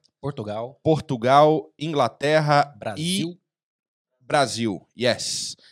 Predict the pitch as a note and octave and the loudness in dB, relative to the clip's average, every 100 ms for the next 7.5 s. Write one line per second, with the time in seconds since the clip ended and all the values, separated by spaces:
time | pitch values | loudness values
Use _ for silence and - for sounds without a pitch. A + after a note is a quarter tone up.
0 | _ G2 A2 B2 A2 G2 - A2 A2 C3+ | _ -10 -4 -4 -4 -6 -2 -4 -4 -4
1 | D#3 C#3+ C#3+ F3 E3 F3+ F3 E3 D3 G3+ | -2 0 6 6 6 0 2 2 0 2
2 | G3 G3 F#3+ G3+ _ _ _ G2+ G#2 A2 | 2 4 2 0 _ _ _ -8 -6 -8
3 | A#2+ A#2 A2+ G#2+ A#2 A#2+ A#2 A#2+ A#2 A#2 | -8 -8 -8 -6 -6 -6 -10 -10 -10 -12
4 | - A2+ A2 B2+ G2 - - _ - A#2+ | -6 -6 -4 -4 -4 -8 -20 _ -16 -10
5 | A#2+ C3 C#3+ D#3 C3+ A2 C#3+ F3+ D#3 A#2+ | -4 -2 -2 -2 -4 -6 -4 0 0 0
6 | D3 E3+ D#3+ A#2 G#2+ - E3 F#3 F3 _ | -4 -2 -2 -2 -4 -2 0 0 -4 _
7 | - D#3+ D#3 C#3 A#2 | -6 -4 -4 -6 -10